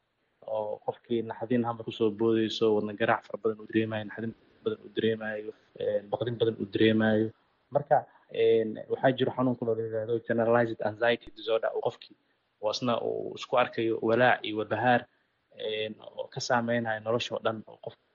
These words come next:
wax, wax walba uu ka wal-, ka wala-, ka walwalayo, uu ka walwalayo noloshiisa, uu ka walwalayo midda familkiisa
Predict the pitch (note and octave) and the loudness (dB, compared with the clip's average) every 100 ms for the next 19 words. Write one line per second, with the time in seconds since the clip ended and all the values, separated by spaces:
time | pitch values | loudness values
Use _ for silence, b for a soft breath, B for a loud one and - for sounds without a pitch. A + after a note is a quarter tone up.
0 | _ - - - - A#2+ A2+ A#2+ A#2 - | _ -16 -10 -8 -2 -2 2 2 2 2
1 | A#2+ A2+ - - B2 A#2+ - B2+ B2 A#2+ | 2 2 0 2 4 6 4 4 6 6
2 | A#2 A#2 A#2 - B2+ A#2+ A#2+ A2+ A#2 - | 4 0 -4 -2 0 2 2 0 -4 -4
3 | A2+ - - B - A#2 - A#2+ A#2+ A#2 | -6 -10 -10 B -10 -6 4 6 8 6
4 | A2 A#2 A#2+ - B2 A#2+ - A2+ B2+ | 6 2 0 -2 -2 -2 -4 -6 -6